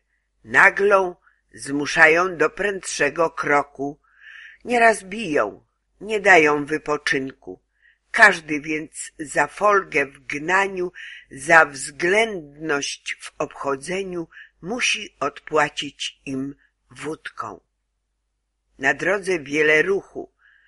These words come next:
i ludno, dyliżanse zapchane podróżnymi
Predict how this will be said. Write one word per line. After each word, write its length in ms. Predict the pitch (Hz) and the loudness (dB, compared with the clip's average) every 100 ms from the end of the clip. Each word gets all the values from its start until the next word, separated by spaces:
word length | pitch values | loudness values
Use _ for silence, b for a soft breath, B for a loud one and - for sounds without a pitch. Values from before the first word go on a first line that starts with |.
| b b - | b b -10
i 100 | 139 | -4
ludno, 680 | 165 214 147 147 123 92 _ _ | -2 -2 -6 -4 -4 -4 _ _
dyliżanse 960 | 139 151 156 151 160 170 180 - 202 185 | -10 -8 -6 -4 6 6 6 0 -6 0
zapchane 680 | 160 151 - 170 160 160 | 2 2 2 6 6 6
podróżnymi 960 | 151 151 143 143 135 147 180 208 196 175 | -2 -4 -6 -12 -12 -10 -10 -8 -12 -14